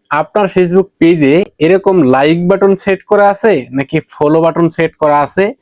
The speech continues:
অনেকের পেজে এইখানে লাইক বাটন সেট করা থাকে, আবার অনেকের পেজে এইখানে ফলো বাটন সেট করা থাকে। এখন এই লাইক বাটন সেট করা থাকলে কি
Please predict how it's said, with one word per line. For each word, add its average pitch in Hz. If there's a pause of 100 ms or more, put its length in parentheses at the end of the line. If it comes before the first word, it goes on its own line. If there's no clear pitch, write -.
(300)
অনেকের 220
পেজে 175 (280)
এইখানে 180 (460)
লাইক 151 (160)
বাটন 180 (100)
সেট 175 (100)
করা 170
থাকে, 160 (380)
আবার 160 (220)
অনেকের 214 (100)
পেজে 175 (200)
এইখানে 175 (120)
ফলো 165
বাটন 175 (120)
সেট 180 (100)
করা 151
থাকে। 113 (380)
এখন 214
এই 185 (200)
লাইক 185 (160)
বাটন 220 (100)
সেট 196
করা 196
থাকলে 190 (160)
কি 190